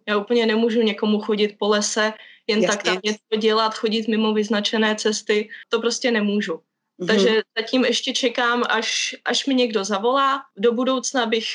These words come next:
Speaker 1: eh, ráda případně sama vyhledávala, eh, nějaké lesníky, nějaké porosty.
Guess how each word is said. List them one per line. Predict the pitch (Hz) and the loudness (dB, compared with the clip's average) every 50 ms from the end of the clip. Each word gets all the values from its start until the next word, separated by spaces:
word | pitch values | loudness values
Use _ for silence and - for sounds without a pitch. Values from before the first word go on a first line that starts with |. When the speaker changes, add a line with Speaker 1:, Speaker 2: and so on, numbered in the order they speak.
| - - | -6 -6
Speaker 1:
eh, | 233 208 202 196 190 196 190 - - - | -2 -2 0 0 0 0 -2 -2 -2 0
ráda | 220 220 214 226 220 | 0 0 0 0 -2
případně | 214 - 247 214 214 220 214 214 214 214 214 208 202 | -2 -2 -4 -4 -2 -2 0 2 2 2 0 -2 -2
sama | 202 - 233 214 214 208 | -4 -2 -2 0 0 0
vyhledávala, | 208 202 202 208 214 208 202 202 196 196 196 190 196 196 196 202 202 202 202 196 185 190 - - | 0 -2 -4 -2 -2 -2 0 0 0 -2 0 0 2 2 2 2 2 2 0 0 -2 -4 -6 -6
eh, | 202 208 202 196 190 | -6 -4 -4 -4 -2
nějaké | 190 208 208 202 202 202 - 214 196 | -2 -2 0 -2 -2 -2 -2 -2 0
lesníky, | 180 190 202 - - 240 220 220 214 214 - 214 208 208 | -2 -2 -4 -4 -2 0 0 0 0 0 0 0 0 0
nějaké | 208 202 190 190 190 - 214 208 | 0 0 -2 -2 -2 -2 -4 -4
porosty. | 208 - 180 180 180 196 202 - - - 226 208 220 214 | -4 -4 -4 -4 -4 -4 -4 -6 -4 -2 -2 -2 -2 -4